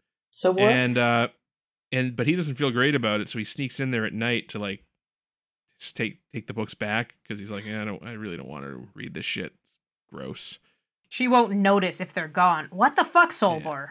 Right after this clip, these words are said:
Speaker 2: Yeah. And as he's, like, sneaking away with the books, Gul Dukat sees him and gives him, uh, you know, decks him with one punch.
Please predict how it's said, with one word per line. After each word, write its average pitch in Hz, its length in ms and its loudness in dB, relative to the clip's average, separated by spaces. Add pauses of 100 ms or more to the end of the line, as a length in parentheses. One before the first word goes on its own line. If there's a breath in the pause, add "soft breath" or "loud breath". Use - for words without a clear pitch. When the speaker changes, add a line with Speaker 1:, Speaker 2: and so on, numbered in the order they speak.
Speaker 2:
Yeah. 127 80 2
And 123 80 4
as 139 220 4
he's, 135 200 2
like, 117 180 2
sneaking 135 400 -2
away 123 300 4
with 117 140 0
the 110 60 -10
books, - 560 0 (440)
Gul 117 200 2
Dukat 117 360 0
sees 110 320 -2
him 110 100 -4
and 104 200 -6 (760)
gives 123 220 0
him, 120 160 4
uh, 107 140 2
you 107 160 -2
know, 104 80 -6
decks 135 440 -2
him 123 80 2
with 113 140 0
one 120 220 0
punch. 113 640 0